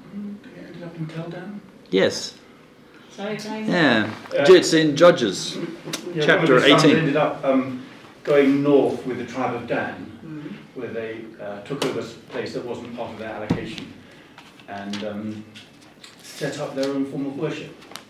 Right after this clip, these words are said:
Speaker 2: Yeah. It's in,
Speaker 3: He
Speaker 2: uh,
Speaker 3: didn't father, follow in father's footsteps.
Speaker 2: Joshua eighteen. Sorry, Judges eighteen. Why am I in the wrong book? Okay, turn to Joshua and then go right. All right.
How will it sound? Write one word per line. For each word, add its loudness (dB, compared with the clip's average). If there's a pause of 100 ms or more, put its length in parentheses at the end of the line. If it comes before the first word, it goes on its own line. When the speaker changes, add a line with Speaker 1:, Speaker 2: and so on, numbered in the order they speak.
(200)
Speaker 2:
Yeah. -8 (420)
It's -2
in, 4
Speaker 3:
He 2
Speaker 2:
uh, 6
Speaker 3:
didn't 0
father, -6 (220)
follow -10
in -12
father's -14
footsteps. -16
Speaker 2:
Joshua 6
eighteen. 4 (1500)
Sorry, 6
Judges 4
eighteen. 0 (480)
Why -6
am -4
I -4
in -4
the -2
wrong -2
book? -8 (1000)
Okay, 2 (240)
turn 6
to 0
Joshua 6
and 2
then -2 (240)
go 2
right. 0 (1700)
All -8
right. -12